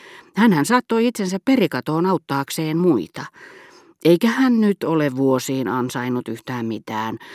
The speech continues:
koska yleisö ei ole pitkiin aikoihin pitänyt hänen esiintymisestään. Ja muuten, Rachel lisäsi nauraen, teille voin sanoa, että ikäni esti minua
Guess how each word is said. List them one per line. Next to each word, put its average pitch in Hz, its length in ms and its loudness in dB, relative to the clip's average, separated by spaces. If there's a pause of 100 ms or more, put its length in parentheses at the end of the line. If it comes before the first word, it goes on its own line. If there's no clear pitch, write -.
(220)
koska 156 260 0
yleisö 160 440 6
ei 156 140 4
ole 156 200 2
pitkiin 151 420 0
aikoihin 160 520 0
pitänyt 135 400 -2
hänen 143 280 0
esiintymisestään. 107 1120 -8 (540)
Ja 160 300 6
muuten, 139 640 4 (560)
Rachel 123 480 -2
lisäsi 123 460 -4
nauraen, 113 560 -2 (440)
teille 135 340 4
voin 135 220 2
sanoa, 139 420 -2
että 131 240 -6
ikäni 139 540 0
esti 151 320 -4
minua 139 320 0